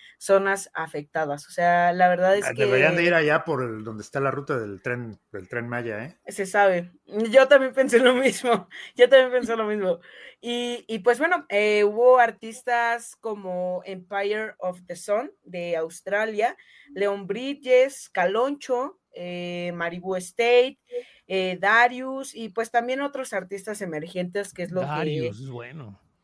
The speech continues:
Speaker 1: Eh, sí, sí, es muy
Speaker 2: No,
Speaker 1: bueno.
Speaker 2: hermano, Empire of the Sun es
Speaker 3: Claro.
Speaker 2: una joya.
Speaker 1: Sí,
Speaker 2: Una
Speaker 1: claro.
Speaker 2: joya.
Speaker 1: Sí, sí, sí. O sea, la verdad es que Simifest llamó muchísimo la atención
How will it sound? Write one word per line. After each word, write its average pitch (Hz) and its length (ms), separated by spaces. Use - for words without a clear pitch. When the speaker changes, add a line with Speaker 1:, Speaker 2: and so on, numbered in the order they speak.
Speaker 1:
Eh, 185 200
sí, 214 320
sí, 202 100
es 185 140
muy 135 160
Speaker 2:
No, - 60
Speaker 1:
bueno. 160 400
Speaker 2:
hermano, 147 540
Empire 131 480
of - 140
the 113 100
Sun 120 280
es 123 60
Speaker 3:
Claro. 165 580
Speaker 2:
una 127 60
joya. 110 520
Speaker 1:
Sí, 208 80
Speaker 2:
Una 180 80
Speaker 1:
claro. 165 440
Speaker 2:
joya. 120 600
Speaker 1:
Sí, 208 340
sí, 208 140
sí. 208 320
O 190 120
sea, 208 340
la 208 100
verdad 233 200
es 262 120
que 233 480
Simifest 190 460
llamó 214 320
muchísimo 214 760
la 185 100
atención 175 540